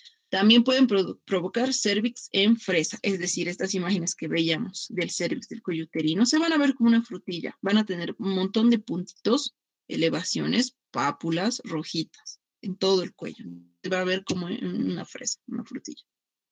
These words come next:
El diagnóstico se puede dar observando los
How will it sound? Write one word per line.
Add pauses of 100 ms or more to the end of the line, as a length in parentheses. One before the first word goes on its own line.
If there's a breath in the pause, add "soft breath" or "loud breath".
(1040 soft breath)
El
diagnóstico
se
puede
dar
observando
los